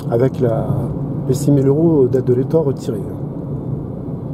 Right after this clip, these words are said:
Euh, ces genres de voitures qui, qui coûtent le prix d'une Kona ou de la Niro. Bah, attention, hein, c'est pas le même, euh, genre de voiture non plus, à,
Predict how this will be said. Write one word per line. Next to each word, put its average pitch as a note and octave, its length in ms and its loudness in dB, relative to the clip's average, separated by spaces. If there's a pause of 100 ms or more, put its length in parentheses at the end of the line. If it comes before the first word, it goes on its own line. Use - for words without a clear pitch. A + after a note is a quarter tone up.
(1400)
Euh, C#3 300 2
ces C3 200 0
genres G3+ 200 2
de F#3 80 4
voitures B3 680 4 (1080)
qui, F#3 120 -2 (340)
qui F3 100 -6
coûtent - 540 -2 (600)
le F3+ 160 6
prix B3 240 2
d'une C#3+ 520 4
Kona C#3+ 300 2 (1600)
ou C#3 60 2
de C3 60 2
la C#3+ 60 6
Niro. D3+ 360 2 (1200)
Bah, - 80 -8
attention, F#3 460 2
hein, F3+ 140 4 (280)
c'est - 220 -10
pas A2+ 100 -8
le A#2 60 -6
même, A2+ 120 -6 (120)
euh, G2+ 520 -12
genre A2 200 -8
de G#2 60 -12
voiture G#2+ 300 -12
non B2+ 120 -4
plus, A#3 200 -2
à, B2+ 100 -2